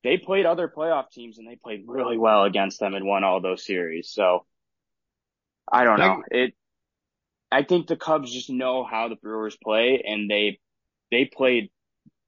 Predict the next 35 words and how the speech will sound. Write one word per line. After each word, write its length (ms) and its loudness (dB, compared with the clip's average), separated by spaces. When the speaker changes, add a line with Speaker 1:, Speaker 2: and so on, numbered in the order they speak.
Speaker 1:
and 100 -4
we 80 0
could 100 -8
get 140 2
into 280 -4
it 100 -8
for 100 -6
this 220 -2
Brewer 240 2
series, 460 -2
but 180 0
the 60 0
Brew-, 440 2
the 80 0
way 180 4
the 60 -2
Brewers 400 0
play 200 0
baseball, 640 -2
the 80 -12
Cubs 420 -6
took 240 -6
that 300 -2
and 340 -10
outdid 380 -4
them 180 -4
in 100 -8
their 160 -2
own 200 -4
games 580 -6
in 140 0
those 220 -2
two 180 4
wins. 480 -2
Speaker 2:
Yeah, 280 0